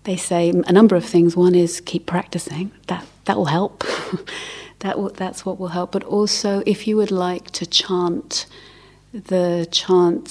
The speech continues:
that they do often in Plum Village, an Avalokiteshvara chant, for him, um, for his recovery and well-being, uh,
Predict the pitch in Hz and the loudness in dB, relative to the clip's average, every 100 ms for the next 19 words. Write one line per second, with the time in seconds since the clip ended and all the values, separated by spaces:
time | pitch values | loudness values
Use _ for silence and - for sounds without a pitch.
0 | - 175 - 180 170 165 165 165 170 _ | -6 -6 -4 -4 -2 -2 -4 -6 -12 _
1 | - 202 202 190 - 202 - 202 170 160 | -2 4 4 4 2 0 2 2 2 0
2 | 185 165 170 165 160 165 170 175 170 170 | 0 0 0 0 2 2 2 0 -4 -4
3 | - - 170 - 175 170 160 - 170 165 | -6 -4 -4 -6 -6 -8 -6 -6 -2 -2
4 | 165 - - - - - - _ _ _ | -4 -8 -20 -20 -20 -20 -20 _ _ _
5 | - - 226 170 165 208 269 - - - | -4 2 2 2 -2 -2 -4 -10 -20 -20
6 | _ _ _ _ _ _ _ _ _ - | _ _ _ _ _ _ _ _ _ -20
7 | - _ _ - 190 185 180 180 180 190 | -20 _ _ -4 2 2 2 0 -4 -10
8 | - _ _ _ - - 185 175 180 175 | -20 _ _ _ -20 -10 -4 -2 -2 -4
9 | 175 170 165 - - - 180 175 - 175 | -6 -8 -12 -20 -14 -6 -6 -6 -8 -8
10 | - 165 170 170 170 165 170 165 170 170 | -6 -4 -2 0 0 -2 -2 -4 -2 0
11 | 170 156 156 160 _ - 175 170 170 | 0 -4 -12 -16 _ -16 -12 -12 -14